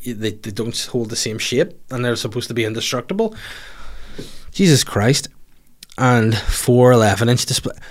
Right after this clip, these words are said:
Four eleven inch display. They're worth nearly eight hundred dollars each. I wonder how much they're worth now, having been in her vagina. Irene Lewis, an unemployed single mother of four, could face prison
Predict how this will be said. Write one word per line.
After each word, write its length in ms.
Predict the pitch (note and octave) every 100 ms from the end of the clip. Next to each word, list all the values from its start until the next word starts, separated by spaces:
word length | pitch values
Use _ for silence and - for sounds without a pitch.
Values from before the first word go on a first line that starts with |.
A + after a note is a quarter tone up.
| - -
Four 380 | - C4+ C4 B3+
eleven 340 | F#3 - F3+
inch 140 | G3+ -
display. 400 | F#3 - F#3 D3+
They're 160 | D#3+
worth 320 | D#3+ G#3 G#3
nearly 260 | E3 C3+ B2+ B2
eight 220 | A#2+ A#2
hundred 340 | B2 A2 A2+
dollars 360 | A2 G#2+ A2 G#2+
each. 320 | C3+ - - -
I 80 | C#3
wonder 220 | D3 E3
how 80 | E3
much 240 | B2 G#2+ A#2+
they're 80 |
worth 260 | A2 G#2+ -
now, 140 | G2+ A#2
having 360 | A#2 - G#2 G#2+
been 160 | G#2+
in 100 | G#2+
her 80 | G#2
vagina. 540 | G#2+ A2+ G#2+ C3+ F3 - - - - - -
Irene 340 | D#3 F#3+ F#3+ C3
Lewis, 280 | B2 C3+
an 80 | C3+
unemployed 380 | C3+ C3+ C3 A#2+
single 260 | - B2 A#2
mother 240 | A2 A2
of 80 | A2
four, 260 | A#2 A#2 B2+
could 120 | A#2+
face 280 | - A#2 -
prison 600 | - A#2+ A2 G2+ D3+